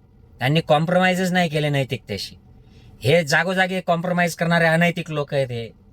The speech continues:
अनैतिकतेतून हे सरकार स्थापन करतात, अनैतिकतेतून हे न्यायालयाकडून न्याय करून घेतात, अनैतिक पद्धतीने हे अन-, इंडस्ट्रियलिस्ट लोकांचे कामं करतात, अनैतिक पद्धतीने पक्ष फोडतात, अनैतिक पद्धतीने पैसा कमवतात. नोटबंदीमध्ये अमित शहाचं नाव आलेलं आहे,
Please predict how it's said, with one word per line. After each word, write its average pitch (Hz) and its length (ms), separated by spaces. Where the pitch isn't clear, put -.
अनैतिकतेतून 160 760
हे 151 120
सरकार 139 340
स्थापन 127 360
करतात, 123 360
अनैतिकतेतून 135 560
हे 127 100
न्यायालयाकडून 127 640
न्याय 123 220
करून 120 280
घेतात, 101 320
अनैतिक 139 360
पद्धतीने 139 600
हे 131 60
अन-, 120 580
इंडस्ट्रियलिस्ट 131 580
लोकांचे 127 340
कामं 123 280
करतात, 113 400
अनैतिक 143 400
पद्धतीने 139 440
पक्ष 135 400
फोडतात, 113 400
अनैतिक 143 380
पद्धतीने 151 400
पैसा 143 360
कमवतात. 139 400
नोटबंदीमध्ये 151 640
अमित 143 320
शहाचं 147 340
नाव 143 180
आलेलं 123 260
आहे, 90 80